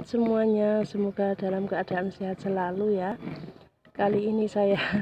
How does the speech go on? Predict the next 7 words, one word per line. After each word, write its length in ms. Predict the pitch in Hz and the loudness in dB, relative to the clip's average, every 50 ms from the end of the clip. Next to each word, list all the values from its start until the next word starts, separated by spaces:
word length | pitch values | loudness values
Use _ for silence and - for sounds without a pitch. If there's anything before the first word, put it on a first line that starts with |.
| - - - | -2 -4 -8
<laughs> 360 | - - - - - - - | -8 -8 -10 -12 -12 -8 -6
tidak 240 | 240 - 202 - 202 | 0 2 2 2 2
membuat 480 | 214 208 208 196 196 190 190 185 - | 2 2 2 4 4 4 4 2 2
tutorial 560 | 214 208 - 208 202 196 208 208 208 208 208 | -2 0 2 2 4 4 4 4 6 6 6
ya, 80 | 196 190 | 4 4
Mam, 240 | 185 185 185 185 185 | 4 2 2 2 2
ya. 320 | 185 185 185 196 220 254 | 2 2 2 2 2 0